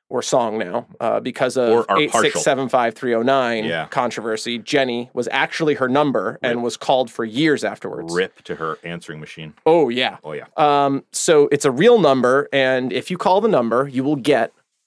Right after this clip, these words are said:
Speaker 1: Murray Bauman's answering machine.
Speaker 2: So, guys, pause the episode.
Speaker 1: You can call Murray Bauman at six one eight,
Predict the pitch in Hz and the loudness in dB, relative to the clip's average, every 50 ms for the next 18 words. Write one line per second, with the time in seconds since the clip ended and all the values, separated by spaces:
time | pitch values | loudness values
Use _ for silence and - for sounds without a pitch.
0 | _ _ - 120 123 120 127 156 165 151 135 120 117 110 110 117 143 156 - - | _ _ -6 -2 0 2 2 2 2 0 0 0 0 -2 -4 -6 -6 -6 -8 -10
1 | - - _ _ _ _ _ _ _ _ _ _ _ _ _ _ _ _ _ _ | -12 -14 _ _ _ _ _ _ _ _ _ _ _ _ _ _ _ _ _ _
2 | _ _ - 208 214 - 135 107 85 80 - - - - - _ - - 165 180 | _ _ 0 2 2 2 -2 -6 -8 -8 -8 -10 -10 -10 -14 _ -4 -4 0 2
3 | 185 127 - - _ - 131 147 190 247 240 180 147 - 120 - 117 101 104 131 | 2 0 0 -2 _ 0 0 0 0 0 -2 -2 -2 -4 -6 -2 0 0 0 -2
4 | - _ _ _ - - - - - 208 175 214 190 - - 202 220 240 254 247 | -4 _ _ _ -20 -20 -8 -2 -2 0 0 0 -2 0 0 2 4 4 4 4
5 | 214 180 156 156 170 185 220 240 175 165 139 123 117 110 143 165 170 - - 135 | 4 4 4 4 4 4 2 2 2 2 2 2 2 0 -2 -4 -4 -6 -4 -2
6 | 131 127 127 - - - _ _ _ _ - - - - - 123 - - - 180 | -2 -2 -2 -4 -6 -14 _ _ _ _ -14 -12 -10 -8 -8 -8 -6 -4 -2 0
7 | 220 214 175 156 190 - - - - - | 2 4 4 2 2 0 -4 -8 -14 -14